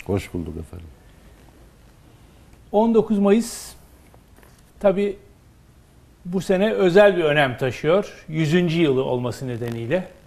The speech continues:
Speaker 2: Ve hepimiz biliyoruz ki aslında Mustafa Kemal'in ve silah arkadaşlarının, dava arkadaşlarının İstanbul'dan Samsun'a yaptıkları bu çıkarma, arkasından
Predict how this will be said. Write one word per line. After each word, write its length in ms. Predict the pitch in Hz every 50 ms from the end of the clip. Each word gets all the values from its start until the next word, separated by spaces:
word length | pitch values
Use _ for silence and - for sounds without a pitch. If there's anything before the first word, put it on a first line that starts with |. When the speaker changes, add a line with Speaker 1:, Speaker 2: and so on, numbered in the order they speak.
| - - _ _ _ - - - - - _ _ _ _ _ 160
Speaker 2:
Ve 280 | 165 165 170 180 196 190
hepimiz 480 | 196 180 - 151 151 156 160 147 139 147
biliyoruz 460 | 151 147 175 180 165 139 117 104 -
ki 160 | - 190 175
aslında 680 | 156 - - - 139 131 127 131 156 160 170 190 - - - - - - - - - - - - - _
Mustafa 380 | - 139 - - 165 156 160 143
Kemal'in 500 | - 156 147 147 147 151 170 170 160 147
ve 240 | 143 143 147 196 - - - _ _ _ _ _ _ _
silah 320 | _ - - - 160 170 165
arkadaşlarının, 760 | 147 131 - - 127 117 117 113 - - 135 123 123 123 123
dava 320 | 120 139 135 139 143 147 135
arkadaşlarının 880 | 127 120 - 127 120 117 110 - - 131 123 123 143 170 190 202 240 - - _ _ - _ _ - _ - - _ _
İstanbul'dan 840 | - - - - 196 180 170 160 147 135 123 143 139 135 131 160 202 208
Samsun'a 540 | - - 175 170 156 147 120 - 147 135 131
yaptıkları 760 | 131 143 135 131 - - 123 - - 135 135 131 139 127 127
bu 260 | 135 147 147 147 151 - - - - - _ _ _ _ _ _ _ _ _ - -
çıkarma, 640 | - - - - 165 156 143 135 131 147 175 214 226 - - - - - _ _ _ - - - _ _ - - _
arkasından 840 | - 175 165 - - 170 - - 165 147 143 143 160 175 185 196 202